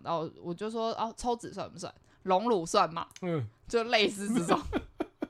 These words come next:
Speaker 2: <laughs>
Speaker 1: 他就说，嗯，都有，就是这种就有算，就是是，呃，有风险性比较大的。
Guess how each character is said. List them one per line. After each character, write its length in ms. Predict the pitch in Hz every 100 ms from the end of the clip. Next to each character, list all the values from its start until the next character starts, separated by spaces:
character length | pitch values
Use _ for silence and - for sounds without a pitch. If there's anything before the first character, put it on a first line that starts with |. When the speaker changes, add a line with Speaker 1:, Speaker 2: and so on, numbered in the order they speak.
| _ -
Speaker 2:
<laughs> 1080 | - _ _ 196 208 202 - _ 554 587 339
Speaker 1:
他 180 | 247 269
就 60 | 269
说， 200 | 247 220
嗯， 160 | 196 175
都 100 | 202 175
有， 120 | 147 _
就 140 | 214
是 160 | 208 214
这 140 | 214
种 180 | 190 156
就 100 | 156
有 120 | 151
算， 280 | - 143 104 - 214 -
就 140 | 208
是 180 | 202 196
是， 420 | 208 208 170 127 - _ _
呃， 260 | 156 120 131
有 160 | 147
风 260 | - 240 269
险 220 | 262 147
性 180 | 226 170
比 80 | -
较 180 | 156 147
大 280 | - 156 -
的。 140 | -